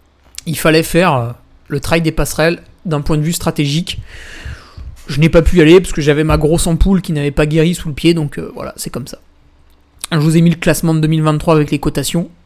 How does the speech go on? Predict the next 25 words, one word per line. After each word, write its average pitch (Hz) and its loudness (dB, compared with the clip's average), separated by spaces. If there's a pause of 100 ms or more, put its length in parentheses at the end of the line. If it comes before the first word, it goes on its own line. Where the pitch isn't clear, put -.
(2250)
Une 151 -4
petite - -4
photo 175 2
du 156 0
Lavaredo, 160 4
on 247 0
en 151 0
profite, 196 0
ça 185 -4
fait 165 -4
toujours 151 -6
plaisir. 156 -6 (1400)
Le 170 4
parcours 196 2
avec 160 0
le 170 2
lien 165 0
trace 175 0
de 160 2
trail. 185 2 (3000)
Et - -20
qu'est-ce - -6
qu'on 170 2
a 147 0
d'autre ? - 0